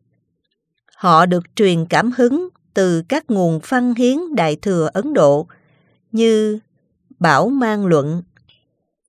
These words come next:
Ratnavali hay Ratnamala,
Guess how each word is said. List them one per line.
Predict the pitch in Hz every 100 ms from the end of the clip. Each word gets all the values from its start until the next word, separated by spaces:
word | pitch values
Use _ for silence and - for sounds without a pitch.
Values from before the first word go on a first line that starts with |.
| _ _ _
Ratnavali | 220 277 - 226 220 220 214 220 214 214 208 202 196 _ _
hay | - 208 196 196 196 _ _
Ratnamala, | 220 269 - 214 202 190 196 196 196 190 185